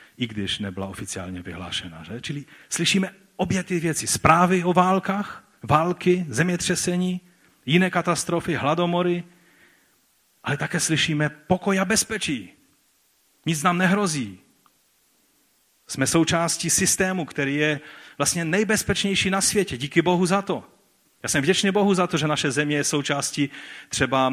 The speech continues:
eh, Severoatlantické aliance. Jsem skutečně vděčný Bohu za tohle. Ale,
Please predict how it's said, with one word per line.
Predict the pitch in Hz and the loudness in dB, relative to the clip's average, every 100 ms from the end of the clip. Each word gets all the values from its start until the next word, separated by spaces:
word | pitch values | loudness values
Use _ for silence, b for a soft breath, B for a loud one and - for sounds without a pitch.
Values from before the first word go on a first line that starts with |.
| 131 | 0
eh, | 131 127 123 123 120 | -2 0 0 -2 -4
Severoatlantické | - 131 131 123 135 127 123 - | -2 2 2 0 -2 -6 -4 -2
aliance. | 123 117 113 107 - 98 _ b | 0 0 -2 -2 -6 -10 _ b
Jsem | - 143 | -4 -2
skutečně | - 208 202 196 | 2 2 4 2
vděčný | 151 165 - 175 | 2 0 -2 -2
Bohu | 170 165 | 0 0
za | 156 151 | -2 -2
tohle. | 147 110 85 _ _ _ _ b b b b b | -4 -6 -10 _ _ _ _ b b b b b
Ale, | 123 123 123 120 | 2 4 4 2